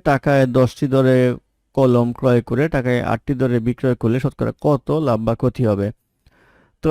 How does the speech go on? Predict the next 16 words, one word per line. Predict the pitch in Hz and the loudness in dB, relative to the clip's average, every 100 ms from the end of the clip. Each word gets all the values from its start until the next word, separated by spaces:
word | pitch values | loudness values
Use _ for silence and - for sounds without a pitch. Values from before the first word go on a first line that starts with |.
| - | -2
আমরা | 170 175 | 0 2
যদি | 170 165 | 2 0
ক্রয় | 180 165 | 2 2
মূল্য | 156 139 117 | 2 2 2
দেখি, | 113 - 143 185 - _ _ _ _ _ _ _ _ _ _ _ _ _ _ _ _ | 0 0 -2 -2 -8 _ _ _ _ _ _ _ _ _ _ _ _ _ _ _ _
ক্রয় | - 156 156 | 0 2 2
মূল্য | 151 127 135 190 _ - | 0 0 0 -2 _ -6
সমান | 151 139 131 | -2 -2 0
সমান | 135 123 | -2 -2
হচ্ছে | 131 196 139 | -2 -4 -6
একটি | - 151 | -6 -2
কলমের | 151 143 135 | -2 -2 -2
ক্রয় | 143 135 | 0 0
মূল্য | 127 120 117 | 0 0 0
হবে | 110 113 | 0 -2
হচ্ছে | 113 - | -2 -2